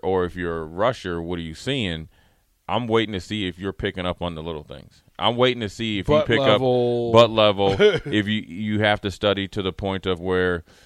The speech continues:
Speaker 1: um, like Jeff Saturday, who in my opinion is a Hall of Fame center. So when Greg Williams came in, you know, I had to do a little bit more pass rush. So, you know, with Peyton getting the ball out so quick, you had to find ways to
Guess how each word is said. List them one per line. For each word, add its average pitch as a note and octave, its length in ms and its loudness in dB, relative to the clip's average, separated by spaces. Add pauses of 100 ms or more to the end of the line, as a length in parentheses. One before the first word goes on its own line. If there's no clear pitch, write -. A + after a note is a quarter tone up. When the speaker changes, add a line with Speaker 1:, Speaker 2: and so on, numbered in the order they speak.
(400)
Speaker 1:
um, E2 480 -4 (280)
like F2+ 300 -4
Jeff G#2 220 0
Saturday, F2+ 420 2
who F2+ 220 -4
in E2+ 60 -6
my F2+ 120 -2
opinion F2 340 -6
is E2 220 -6
a D#2+ 140 -6
Hall F2 240 0
of E2+ 80 -6
Fame E2 380 -6 (120)
center. E2+ 400 -8 (380)
So F2+ 400 0 (520)
when F#2 160 -10
Greg A2+ 220 2
Williams A2 380 0
came G2+ 260 0
in, G2 400 -2
you F#2 120 -10
know, F2+ 180 -2 (140)
I F#2 60 -4
had F#2+ 120 0
to F#2 100 -10
do F#2+ 80 -2
a F#2+ 60 0
little F#2+ 140 0
bit F2 120 -6
more F2 160 -6
pass F#2+ 340 -2
rush. E2 260 -4
So, F2+ 260 -6 (100)
you F#2 140 -6
know, F2 140 -4
with E2 140 -8
Peyton F#2+ 300 -4
getting E2 220 -6
the E2 80 -10
ball G#2+ 320 0
out E2 160 -2
so D#2+ 100 -8
quick, E2 280 -8
you G#2 80 -4
had F#2 100 -2
to F#2+ 60 -10
find F#2+ 340 -4
ways F#2 220 -4
to D2+ 180 -10